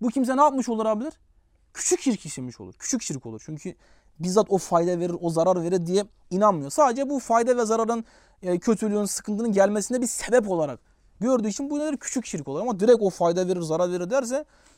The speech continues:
bu büyük şirk olur. İşte böyle yapmayan kimselerdir aynı zamanda diyor. Ve bir de "Ve alâ rabbim yetevekkelûn" ve onlar Allah'a her işlerinde ne yaparlar? Tevekkül ederler abiler. Dikkat ederseniz bakın bu dört vasıf abiler ne?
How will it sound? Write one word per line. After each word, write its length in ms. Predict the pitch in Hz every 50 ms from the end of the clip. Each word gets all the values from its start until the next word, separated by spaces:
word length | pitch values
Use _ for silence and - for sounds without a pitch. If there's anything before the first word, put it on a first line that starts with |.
| _ _ -
bu 180 | 269 247 190 190
büyük 220 | 226 254 240 -
şirk 240 | - 226 180 160 160
olur. 200 | 165 208 294 294 _ _ _ _ _ _ _ _ _ _ _ _ _ _ -
İşte 260 | 165 - - 269 208
böyle 240 | 202 233 240 262 262
yapmayan 440 | 262 262 254 247 233 226 226 220 196
kimselerdir 540 | - 196 175 165 165 156 151 143 139 143 143
aynı 160 | 139 131 131
zamanda 360 | 131 123 120 117 113 110 110
diyor. 140 | 120 139 147 _ _ _ _ _ _ _ _ _ _ _ _ _ _ _ -
Ve 120 | 170 180
bir 100 | 220 214
de 80 | 254 254
"Ve 220 | 220 202 208 202
alâ 460 | 202 208 220 226 214 202 196 185 180
rabbim 440 | 196 208 202 165 151 156 185 196 185
yetevekkelûn" 720 | 175 175 165 180 170 175 170 165 - - 175 202 196 180 170
ve 20 |
onlar 260 | 165 170 175 190 180 -
Allah'a 580 | 147 151 151 151 156 160 151 165 185 214 220 226 _ _ _ _ _ _ _
her 200 | - - 240 302
işlerinde 560 | 277 214 190 - - - 185 180 180 175 170
ne 40 | 180
yaparlar? 460 | 220 220 185 - 175 170 190 220 240 226 - _ _ _ _ _ _ _ -
Tevekkül 420 | - 156 156 165 151 - - 165
ederler 340 | 156 143 135 127 123 117 117
abiler. 320 | 113 117 120 - 147 147 _ _ _ _ _ _ _ _ _ _ _ _ _ -
Dikkat 240 | 170 - - 247 240
ederseniz 280 | 220 262 226 - 226 220
bakın 280 | 233 226 233 208 190
bu 100 | 196 175
dört 240 | 208 247 240 - -
vasıf 220 | 220 208 - -
abiler 280 | 214 208 196 208 208 208
ne? 140 | 220 240